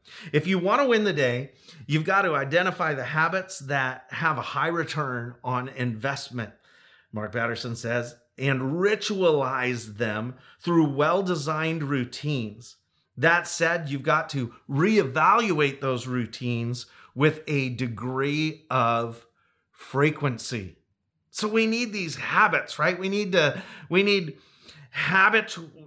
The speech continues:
what do you call it? Habitualization? Is that even a word? I don't know. Anyway, it's just a good thing. It's, it's a good thing for our life, but it's also a God thing. And I think that's what we need to see in that passage from Philippians,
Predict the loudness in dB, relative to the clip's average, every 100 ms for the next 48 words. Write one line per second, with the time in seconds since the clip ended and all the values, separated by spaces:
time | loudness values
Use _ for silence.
0 | -20 -20 -20 _ _ _ _ _ _ _
1 | -4 -2 2 2 4 2 2 2 2 2
2 | 2 0 2 2 2 0 0 0 0 2
3 | 4 4 2 0 0 2 4 4 4 4
4 | 4 4 4 2 4 4 4 2 2 2
5 | 2 0 2 2 4 6 4 2 0 0
6 | 0 -4 -10 _ _ -16 -12 -2 -2 0
7 | 0 0 0 0 0 2 0 -2 0 2
8 | 2 2 2 0 -2 -6 -4 -4 -4 -4
9 | -4 -4 -4 -6 -2 -2 -4 -6 -6 -4
10 | -4 -4 -4 -6 -4 -4 -2 -2 -2 -2
11 | -4 -4 -4 -4 -4 -6 -8 -8 -6 -6
12 | -6 -10 -8 -6 -6 -2 -2 -2 -4 -6
13 | -8 -10